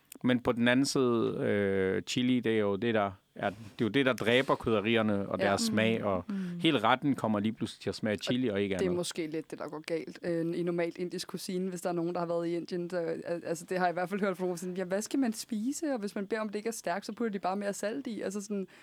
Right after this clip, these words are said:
Speaker 2: hvad? <laughs>
Speaker 1: Ja, men det er, det, det er faktisk en af de ting, der også, øh, da vi startede med at åbne, øh, restauranten. Øhm, og så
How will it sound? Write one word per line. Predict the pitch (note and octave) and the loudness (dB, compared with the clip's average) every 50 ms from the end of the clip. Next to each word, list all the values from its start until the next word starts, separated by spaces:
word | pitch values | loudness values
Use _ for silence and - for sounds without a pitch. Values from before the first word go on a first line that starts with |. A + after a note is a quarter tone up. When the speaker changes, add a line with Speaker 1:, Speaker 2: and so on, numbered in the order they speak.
| - - - _ _ | -20 -20 -20 _ _
Speaker 2:
hvad? | - F#3 G#3 B3+ D4+ - - - - - - | -2 0 2 2 0 -2 -6 -18 -18 -10 -8
<laughs> | F#3 F#3 - C#4+ B3+ - | -4 0 2 2 4 6
Speaker 1:
Ja, | - A#2+ B2 | 6 6 6
men | B2 B2+ A2+ | 6 4 6
det | D3+ F#3 F#3 F#3 E3 D3+ | 6 6 8 8 8 8
er, | D3 C#3+ C3+ | 8 8 6
det, | C#3 F3 F3+ F3 D3 C#3+ | 6 4 4 4 4 4
det | F3 | 2
er | E3+ | 2
faktisk | - - D#3 C#3+ - D3 C3+ - | 6 4 4 4 2 -2 -2 2
en | F3+ F#3 F#3+ | 4 4 4
af | F3+ D#3 | 4 2
de | E3 D3+ | 0 -2
ting, | - - D#3 C#3+ D3+ D3 | 2 4 4 4 6 6
der | C#3 | 6
også, | B2 C3 B2+ - - | 6 6 6 4 4
øh, | D3 C#3+ B2 A#2 G#2+ G#2 | 4 6 6 4 4 2
da | |
vi | G#2+ G#2+ | 2 2
startede | G#2+ - - C3 C3 D#3+ F3 F#3 | 2 2 4 6 6 8 6 6
med | D3+ B2+ | 6 6
at | G#2+ | 6
åbne, | G2 G2 G2 G2+ G2 F#2+ F#2 _ _ _ - | 6 4 4 4 0 0 -2 _ _ _ -4
øh, | - A2+ G#2+ G#2 G2+ F#2+ | 0 2 4 4 4 4
restauranten. | F#2+ F#2+ - - G2+ F#2 E2+ F2 - - _ - - - - - - - - - - - | 2 0 -2 -2 -4 -4 -4 -4 -8 -14 _ -20 -20 -20 -20 -20 -20 -20 -20 -14 -4 0
Øhm, | C3 A#2 G2+ G2 G2 F#2+ F#2 F2+ G2+ G2 F#2+ F#2+ F#2+ F#2+ | 2 4 6 6 4 4 4 2 2 2 2 2 2 0
og | - - - - - | -2 -6 -8 -6 -2
så | - - D3+ C#3 | 2 4 4 4